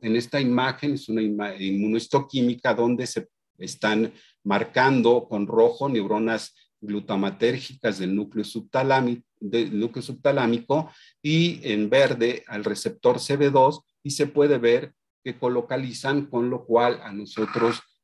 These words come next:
podríamos, eh, pensar o, o decir que estas neuronas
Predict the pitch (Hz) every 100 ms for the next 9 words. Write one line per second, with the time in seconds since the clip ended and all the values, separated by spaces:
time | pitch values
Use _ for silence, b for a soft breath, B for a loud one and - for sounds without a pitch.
0 | _ 104 98 113 113 113 - 107 90 90
1 | _ 107 101 95 120 127 113 101 90 98
2 | 98 - 120 113 - 101 110 - 123 120
3 | 127 135 139 123 117 127 -